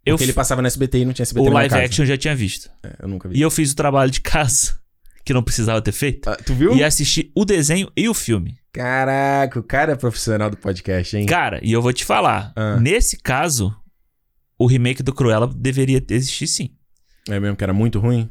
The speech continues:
Speaker 1: Porque eu acho o de-, o desenho foi ruim, eu
Speaker 2: Hum.
Speaker 1: achei ruim.
Speaker 2: Vai lá aí que eu vou ajeitar a tua câmera, fala aí.
Speaker 1: E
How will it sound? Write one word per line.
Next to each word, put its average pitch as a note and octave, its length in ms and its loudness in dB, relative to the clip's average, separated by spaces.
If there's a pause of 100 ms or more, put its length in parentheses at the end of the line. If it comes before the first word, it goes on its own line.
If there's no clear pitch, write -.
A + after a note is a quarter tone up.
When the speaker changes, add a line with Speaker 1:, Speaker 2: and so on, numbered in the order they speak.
Speaker 1:
Porque C3 640 0
eu C3 180 4
acho C3+ 280 0
o C3 60 0
de-, B2 160 -2
o B2 140 4
desenho B2 440 0
foi F#3+ 200 0
ruim, A2 600 2
eu A2+ 160 2
Speaker 2:
Hum. - 40 4
Speaker 1:
achei C3 220 4
ruim. G#2+ 360 0
Speaker 2:
Vai A2 140 0
lá A#2 60 2
aí A2 60 0
que G#2 60 -6
eu G#2+ 40 -4
vou G#2+ 40 0
ajeitar G#2 240 2
a - 20 4
tua G2 120 4
câmera, F2 260 0
fala G#2+ 160 0
aí. - 80 6 (100)
Speaker 1:
E E3 300 6